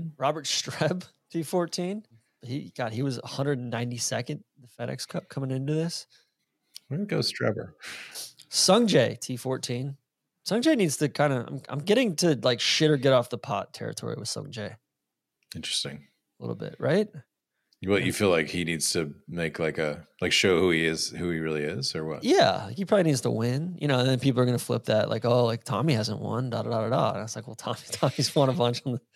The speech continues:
Speaker 1: European tour." I don't know. And then, yeah, Eric Cole and Steven Yeager rounding out the T fourteen group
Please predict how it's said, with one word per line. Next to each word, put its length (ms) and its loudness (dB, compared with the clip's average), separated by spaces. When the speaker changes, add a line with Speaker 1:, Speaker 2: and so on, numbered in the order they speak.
Speaker 1:
European 380 0
tour." 340 0
I 100 2
don't 100 -2
know. 200 -8
And 160 4
then, 260 6
yeah, 160 6
Eric 280 8
Cole 420 8
and 280 -4
Steven 340 -2
Yeager 320 -2
rounding 340 -6
out 200 -8
the 80 -20
T 140 -6
fourteen 540 -10
group 200 -20